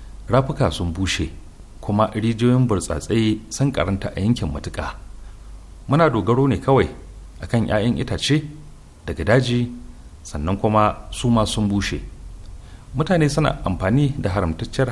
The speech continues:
hanya wajen shiga ƙasar Botswana don neman abincin da za su ci. Sannan kuma ya ƙara da cewa yunwa da rashi tana mayar da mutane masu neman na kansu su koma masu aikata laifuka. Ƙungiyoyin agaji da dama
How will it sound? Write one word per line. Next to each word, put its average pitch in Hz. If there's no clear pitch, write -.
hanya 135
wajen 120
shiga 107
ƙasar 127
Botswana 92
don 104
neman 113
abincin 101
da 87
za 80
su -
ci. -
Sannan 78
kuma 87
ya 85
ƙara 104
da -
cewa 98
yunwa 101
da 78
rashi 87
tana 95
mayar 92
da 90
mutane 98
masu 80
neman 101
na 104
kansu 107
su -
koma 127
masu 80
aikata -
laifuka. 80
Ƙungiyoyin 151
agaji 139
da 120
dama 107